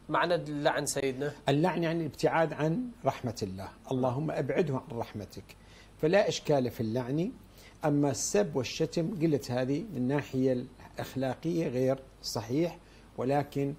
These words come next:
Speaker 2: هل يجوز أن أسب الظلمة؟ قلت ليس صحيحاً، ولكن مو حرام، مو حرام واحد يسب. مثلًا واحد يقول: "ذولا الكلاب"، كما أن النب-،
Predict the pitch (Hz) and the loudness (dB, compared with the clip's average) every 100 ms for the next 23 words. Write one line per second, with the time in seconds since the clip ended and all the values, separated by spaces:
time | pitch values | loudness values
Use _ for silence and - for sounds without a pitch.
0 | - - - 147 160 156 156 147 156 147 | -12 -14 -4 2 4 4 4 2 0 -4
1 | 147 135 147 160 139 147 156 160 165 254 | -2 -2 0 0 2 2 4 4 2 -2
2 | - - - - - - - 247 208 160 | -8 -20 -20 -20 -20 -20 -4 2 4 2
3 | - 180 - 143 139 196 165 139 - 160 | -2 -10 -4 2 2 2 0 -2 0 4
4 | 165 - 143 180 135 131 135 151 196 175 | 4 4 0 -2 -2 -2 0 0 -2 0
5 | 180 196 190 104 - - - 123 139 - | 2 4 2 0 -8 -20 -18 -6 -6 -2
6 | 139 151 139 - 120 123 - 165 107 - | 0 2 0 -2 -2 -2 0 0 0 -6
7 | - - - 123 113 135 135 135 139 131 | -20 -20 -12 -6 -2 0 0 0 -2 -2
8 | 135 135 139 156 160 - - 139 - 143 | -2 0 2 2 2 -2 -4 -4 -2 2
9 | 143 104 - - - - - - - - | 2 2 -6 -20 -20 -20 -20 -20 -20 -20
10 | - - - - 127 127 127 135 131 127 | -20 -20 -20 -6 -2 0 0 0 0 0
11 | 135 - 131 127 127 - | -4 -6 -4 -2 -4 -6